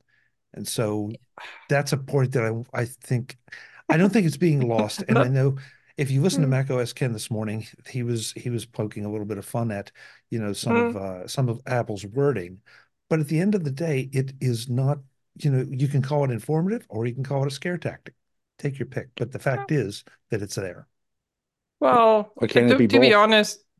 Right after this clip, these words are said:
Speaker 2: to be honest, I, I'm not sure I fully agree with that. I mean, is there a theoretical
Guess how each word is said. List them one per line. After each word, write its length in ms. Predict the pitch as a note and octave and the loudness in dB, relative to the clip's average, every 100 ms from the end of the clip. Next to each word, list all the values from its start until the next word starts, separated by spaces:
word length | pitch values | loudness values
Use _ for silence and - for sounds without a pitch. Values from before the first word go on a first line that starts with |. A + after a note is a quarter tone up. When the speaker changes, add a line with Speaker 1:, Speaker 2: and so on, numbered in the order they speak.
| - | -2
Speaker 2:
to 100 | G#3 | 2
be 120 | G#3 | 2
honest, 360 | G3+ G3 G3 | 2 0 0
I, 180 | F#3 F3+ G#3+ - | -2 -2 -6 -4
I'm 120 | G3 | 0
not 200 | F#3+ F3+ | 0 0
sure 280 | - F3 E3+ | 0 0 2
I 60 | |
fully 320 | F3 G3 E3 | -4 -4 -6
agree 320 | - - - D#3 | -8 -12 -12 -10
with 200 | E3 - | -10 -12
that. 240 | G3 - - _ - | -12 -14 -20 _ -2
I 60 | |
mean, 280 | G3+ G3+ G3 - _ _ _ _ _ _ - | 2 2 2 -6 _ _ _ _ _ _ -4
is 180 | A#3 - | -4 2
there 300 | G#3+ G#3+ - | 4 4 4
a 180 | F#3 F#3 | 0 -2
theoretical 1600 | - G3+ A3+ G3 F3+ F#3 G#3 A3 - G#3+ G#3 G3 F#3+ F#3+ F#3 F3+ | -6 -6 0 2 4 2 2 -2 -2 0 4 4 4 2 -2 -6